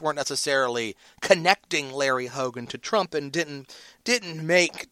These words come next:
Donald Trump the issue that the Democrats seem to think that he is. The Democrats talked themselves into the idea that all they had to do was show up, and Larry Hogan would not be reelected.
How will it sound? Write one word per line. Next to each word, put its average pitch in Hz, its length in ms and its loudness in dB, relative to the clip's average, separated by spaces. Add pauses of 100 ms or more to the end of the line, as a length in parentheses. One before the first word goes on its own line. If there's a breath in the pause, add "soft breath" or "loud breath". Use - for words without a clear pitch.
Donald 170 360 4
Trump - 400 -2
the 139 180 -2
issue 170 280 -2
that 131 120 -6
the 139 60 -8
Democrats 139 680 0 (240 soft breath)
seem 160 340 0
to 127 80 -6
think 185 480 -2
that 135 360 2
he 131 220 -10
is. 117 420 -2
The 156 80 -6
Democrats 180 680 2
talked 233 400 0
themselves 117 920 -4 (920 soft breath)
into 180 200 -6
the 156 160 0
idea 143 500 2
that 123 120 -2
all 160 160 2
they 156 120 -2
had 135 240 -4
to 127 80 -16
do 147 220 -8
was 113 160 -8
show - 340 -4
up, - 300 0 (1120)
and 110 120 -6
Larry 120 320 4
Hogan 135 440 -4
would 107 160 -12
not 98 300 -6
be 98 160 -14
reelected. 95 640 -4